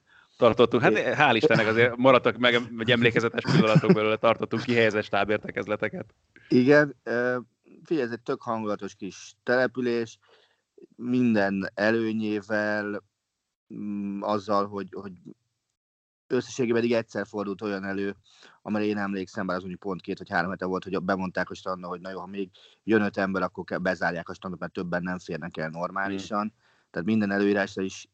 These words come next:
Speaker 2: igyekeznek figyelni, amennyire lehet. Nyilván vannak olyan extra dolgok, hogy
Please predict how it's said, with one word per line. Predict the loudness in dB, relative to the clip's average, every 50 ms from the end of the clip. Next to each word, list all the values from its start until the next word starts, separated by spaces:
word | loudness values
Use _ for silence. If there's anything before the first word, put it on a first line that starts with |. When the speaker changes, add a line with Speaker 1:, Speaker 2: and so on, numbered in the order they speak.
| _ _ _
Speaker 2:
igyekeznek | -4 -2 0 0 0 0 0 -4 -4 -4 -4 -8 -8 -8
figyelni, | -6 -4 -4 -4 -4 -4
amennyire | -6 -6 -6 -6 -6 -6 -4
lehet. | -2 -2 0 0 0 0 0 0 -2 _ -10 _ _ -20 -20 -20 -20 -20 -20 _ _ _ _ _ _ _
Nyilván | -4 0 2 2 2 2 2
vannak | 2 0 0 -2 -4 -4
olyan | -4 -4 -4
extra | -4 -8 -8 -8
dolgok, | -6 -4 -4 -4 -6 -6 -8
hogy | -6 -6 -6 -6 -8